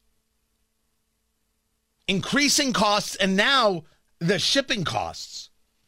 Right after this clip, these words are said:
for a, a container are ten thousand dollars for a forty-foot container. As a matter of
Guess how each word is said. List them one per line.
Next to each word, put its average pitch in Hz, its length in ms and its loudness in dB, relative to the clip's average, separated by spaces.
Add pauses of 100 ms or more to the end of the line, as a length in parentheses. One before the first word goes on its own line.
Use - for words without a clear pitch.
(400)
for 208 600 2
a, 185 180 2
a 180 140 0
container 175 800 -2 (1700)
are 175 140 2
ten 277 520 0
thousand 214 640 0
dollars 160 540 0
for 185 240 0
a 147 40 2
forty-foot 180 840 -2
container. 127 500 -4 (2250)
As 185 180 2
a 202 80 2
matter 202 320 2
of 151 440 0